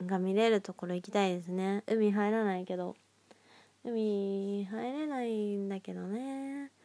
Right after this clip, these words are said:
なんか一回大学の時にさ、友達と海行ってさ、沖までなんかテンション上がってさ、泳いでっちゃったんだけどさ、体力なさすぎて沖からなんか帰れなくなっちゃったことあって、私。<laughs> 友達に救出してもらったもん。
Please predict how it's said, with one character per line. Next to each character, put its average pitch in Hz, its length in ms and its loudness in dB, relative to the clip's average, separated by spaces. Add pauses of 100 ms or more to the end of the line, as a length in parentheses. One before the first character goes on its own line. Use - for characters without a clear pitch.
(400)
な 190 100 0
ん 190 40 -2
か 190 100 0
一 190 140 -4
回 311 220 4
大 240 180 6
学 294 220 0
の 320 160 4
時 311 220 4
に 185 180 2
さ、 185 220 0
友 202 240 0
達 262 200 2
と 285 180 2
海 226 180 6
行 185 80 4
っ - 20 -16
て - 100 -16
さ、 185 220 2
沖 180 260 0
ま 302 140 4
で 202 280 4 (420)
な 196 140 4
ん 185 60 0
か 170 260 -2 (180)
テ 247 160 2
ン 233 40 4
シ 220 100 2
ョ 185 60 6
ン 180 40 2
上 180 60 -2
が 180 80 4
っ 180 40 2
て 185 140 -6
さ、 180 260 2
泳 233 200 8
い 220 40 6
で 190 100 6
っ 180 40 0
ち - 100 0
ゃ 185 40 4
っ - 60 -6
た 185 120 2
ん 185 60 0
だ 185 80 0
け 180 120 -4
ど 180 100 -2
さ、 185 340 0 (240)
体 311 220 8
力 214 200 6
な 185 160 2
さ 185 120 -6
す 220 100 4
ぎ 185 120 0
て 175 120 4
沖 180 280 2
か 262 160 8
ら 254 260 8 (380)
な 208 100 6
ん - 20 0
か 196 100 -4
帰 - 300 10
れ 320 100 12
な 277 120 8
く 214 100 4
な 208 100 8
っ 214 40 6
ち - 80 2
ゃ 190 40 6
っ 185 40 -2
た 185 80 -2
こ 185 100 0
と 190 100 4
あ 190 40 6
っ 185 80 0
て、 180 80 0
私。 180 400 -2 (680)
<laughs> - 680 0
友 240 220 6
達 254 240 6
に 269 140 6
救 254 180 8
出 254 180 2
し - 40 -4
て 240 140 0
も 220 60 4
ら 220 100 4
っ 220 40 0
た 214 140 -4
も 175 100 -4
ん。 190 60 -8